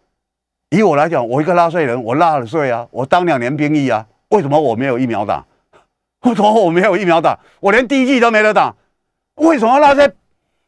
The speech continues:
那些不用缴的，我，我不是要跟你比较说谁比较那个，人跟人是一样的，可是我们就特别的不一样，特别的被贬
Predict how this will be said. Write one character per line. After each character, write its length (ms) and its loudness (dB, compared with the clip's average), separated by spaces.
那 220 0
些 100 2
不 140 0
用 180 4
缴 220 2
的， 200 2
我， 240 -2
我 140 0
不 100 0
是 100 0
要 120 2
跟 120 0
你 120 -2
比 180 -6
较 180 0
说 140 -10
谁 240 -6
比 100 -8
较 160 -10
那 120 -10
个， 100 -14
人 260 0
跟 160 2
人 140 0
是 180 -4
一 80 -4
样 220 2
的， 180 -12
可 160 0
是 80 0
我 240 2
们 140 -2
就 100 0
特 220 2
别 160 0
的 80 2
不 200 -2
一 60 -4
样， 220 0
特 180 0
别 160 0
的 100 0
被 200 0
贬 280 -4